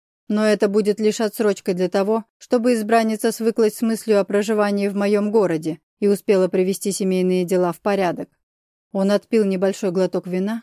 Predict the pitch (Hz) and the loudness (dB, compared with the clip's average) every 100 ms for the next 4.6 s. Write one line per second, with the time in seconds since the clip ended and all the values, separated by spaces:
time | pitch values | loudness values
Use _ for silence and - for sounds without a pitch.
0 | - _ 190 190 190 214 196 202 185 185 | -12 _ 0 0 -2 -2 0 0 0 -2
1 | 190 - 247 - 214 196 _ 240 - 185 | -4 -2 -4 -2 -6 -6 _ -4 -2 -2
2 | - 175 170 180 - _ _ _ _ - | -4 -6 -4 -6 -12 _ _ _ _ -4
3 | 196 202 208 208 214 196 196 202 196 196 | 0 2 2 2 0 0 -2 0 0 2
4 | 190 190 190 165 160 | 0 2 2 0 -2